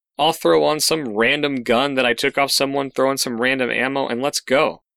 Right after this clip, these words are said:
You know, today on stream, someone was like, "Hey, would you pistol run Factory?" So we did some pistol running on Factory, trying to zero to hero it with a pistol.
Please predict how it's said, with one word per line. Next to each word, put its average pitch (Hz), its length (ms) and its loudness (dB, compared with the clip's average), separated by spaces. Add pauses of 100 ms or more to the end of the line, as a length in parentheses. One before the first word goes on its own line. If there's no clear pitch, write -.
(120)
You 120 100 -2
know, 135 100 2
today 143 280 0
on 151 120 0
stream, 147 460 -2
someone 139 260 -6
was 120 120 -6
like, 127 160 0
"Hey, 196 260 0
would 117 200 0
you 180 160 -6
pistol 139 400 -2
run 175 240 0
Factory?" 185 680 -4 (160)
So - 200 2
we 214 140 0
did 190 180 0
some 208 180 -2
pistol 185 500 -4
running 160 320 0
on 151 180 -4
Factory, 143 600 -2
trying 147 260 -2
to 131 80 2
zero 117 460 0
to 131 80 0
hero 143 400 0
it 104 80 -2
with 107 160 -6
a 110 60 -8
pistol. - 560 -4